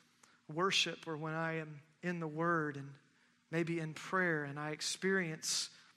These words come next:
who Jesus is and I see him for who he is, boy, it sure points out the inadequacies, inadequacies in my life. It sure points out the shortcomings, doesn't it? I mean, I, I've gotta admit to you, there's times when I come to Jesus and it's painful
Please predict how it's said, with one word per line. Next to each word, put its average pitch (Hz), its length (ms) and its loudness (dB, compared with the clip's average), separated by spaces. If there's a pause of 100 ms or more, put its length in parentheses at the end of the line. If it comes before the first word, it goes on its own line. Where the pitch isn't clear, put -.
(280)
who 185 160 2
Jesus 160 540 -2
is 165 260 -2
and 147 160 -12 (560)
I 151 80 -4
see 196 340 0
him 165 200 0
for 156 160 -6
who 165 160 2
he 160 160 4
is, 151 460 0 (1200)
boy, 160 220 2
it 147 80 -2
sure 180 220 2
points 170 300 -4
out 156 140 2
the 151 120 -2
inadequacies, 143 600 -2 (160)
inadequacies 156 640 -2
in 135 80 -10
my 135 140 -4
life. 131 480 -10 (640)
It 156 80 -2
sure 180 220 2
points 170 300 -4
out 160 120 -2
the 143 80 -6
shortcomings, 127 640 -6
doesn't 143 320 -6
it? 160 100 -12 (340)
I 165 60 0
mean, 165 160 2
I, 180 160 8
I've 170 100 2
gotta 170 180 6
admit 160 280 -2
to 170 100 -4
you, 151 80 -2
there's 147 220 -2
times 190 300 -2
when 156 80 -4
I 151 80 -4
come 165 180 -4
to 147 60 -10
Jesus 151 500 -4
and 156 100 -6
it's 180 100 -8
painful 185 520 -6